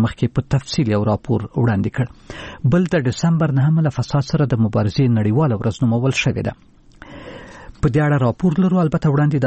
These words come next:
ازادي راډیو په روانه خپرونه کې ژوند په شیبو کې پروګرام لرو. په دې پروګرام کې به واورئ چې لومړی ځل الوتکه څه وخت او چیرته جوړه شوه او کله افغانستان ته راغله. خو اوس به مخکې تر دې چې دا پروګرام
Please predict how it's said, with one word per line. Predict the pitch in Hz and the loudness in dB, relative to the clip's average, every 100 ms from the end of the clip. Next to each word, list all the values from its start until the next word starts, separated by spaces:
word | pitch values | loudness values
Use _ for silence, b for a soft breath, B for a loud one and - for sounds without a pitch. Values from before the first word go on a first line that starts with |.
| 120 | 0
ازادي | 120 113 | 0 0
راډیو | 123 123 - | 2 0 0
په | |
روانه | 117 123 120 | 2 2 0
خپرونه | - 117 110 127 | -2 0 2 2
کې | 131 127 104 | 2 0 2
ژوند | 123 113 | 0 -2
په | - | -4
شیبو | 120 120 | -2 -2
کې | 127 - | -2 -2
پروګرام | 113 107 127 151 156 | -2 0 2 2 2
لرو. | 165 - | 0 0
په | 135 | 0
دې | 131 | 0
پروګرام | 135 120 131 123 | 0 0 0 0
کې | 127 | 0
به | 117 120 | 0 2
واورئ | 120 127 | 0 0
چې | 117 120 | 0 2
لومړی | 110 120 151 - | 2 2 2 0
ځل | 113 - | -4 -2
الوتکه | 120 107 117 170 - 113 | -2 -2 -2 -2 -2 -6
څه | - 175 | -2 0
وخت | 170 - B B B 123 | 0 -2 B B B -2
او | 117 - | -2 0
چیرته | 190 - 170 127 | -2 0 -2 0
جوړه | 165 156 - | 2 0 -2
شوه | 156 - | -4 -2
او | - - | -4 0
کله | 156 147 135 | 0 0 -2
افغانستان | 120 127 123 - - | -4 -2 -2 -2 -6
ته | - 123 | -4 -6
راغله. | - - 139 B B B - | -4 -6 -6 B B B -6
خو | - | 0
اوس | 180 - - | 0 0 0
به | 175 | 2
مخکې | 165 165 - - | 2 0 -2 -4
تر | 143 | -2
دې | 151 135 | -2 -2
چې | 139 | 0
دا | 135 - | 0 0
پروګرام | 139 139 135 | 2 2 0